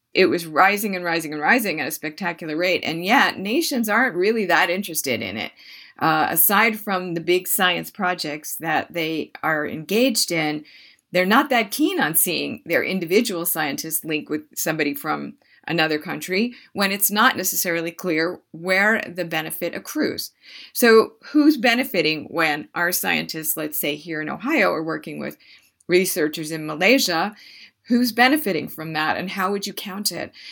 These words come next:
And of course, as we know, everybody wants to be able to account for public funds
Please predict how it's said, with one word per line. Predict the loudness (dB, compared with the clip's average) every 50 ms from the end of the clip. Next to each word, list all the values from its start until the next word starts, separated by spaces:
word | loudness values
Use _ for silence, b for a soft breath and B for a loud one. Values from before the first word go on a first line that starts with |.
| B -10
And | -8 -8
of | -8
course, | -4 -4 -4 -2 -2 -2
as | -4 -6 -8
we | -8 -8 -4
know, | -2 0 2 2 2 2 0 -2 -4 -6 -12 b b b -6
everybody | 0 2 4 4 4 4 2 0 0
wants | -2 -4 -4 -4 -6 -6
to | -6
be | -6 -4 -4
able | -4 -4 -6
to | -6 -8
account | -8 -8 -6 -6 -4 -4 -4 -6
for | -8 -10
public | -10 -10 -10 -10 -10 -10 -10 -10
funds | -8 -6 -6 -6 -6 -6 -6